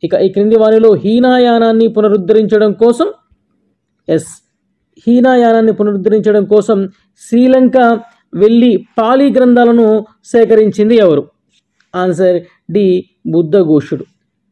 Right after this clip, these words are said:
మహాయానానికి సంబంధించి ఆచార్య నాగార్జునుడు ఫేమస్ అయితే హీనాయానానికి సంబంధించి బుద్ధఘోషుడు చాలా కీలకమైనటువంటి వ్యక్తిగా మనం అర్థం చేసుకోవచ్చు. నెక్స్ట్,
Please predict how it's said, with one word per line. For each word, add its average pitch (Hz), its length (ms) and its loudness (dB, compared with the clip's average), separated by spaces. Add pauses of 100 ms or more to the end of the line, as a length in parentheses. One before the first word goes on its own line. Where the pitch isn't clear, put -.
(360)
మహాయానానికి 240 680 0
సంబంధించి 226 600 0
ఆచార్య 214 460 -2
నాగార్జునుడు 220 560 0
ఫేమస్ 208 400 -2
అయితే 226 380 -2 (1160)
హీనాయానానికి 254 680 0
సంబంధించి 208 800 -2 (260)
బుద్ధఘోషుడు 202 1000 0
చాలా 190 240 0
కీలకమైనటువంటి 165 760 -2
వ్యక్తిగా 147 340 -4
మనం 151 160 -4
అర్థం 139 280 -4
చేసుకోవచ్చు. 139 600 -4 (840)
నెక్స్ట్, 143 320 -10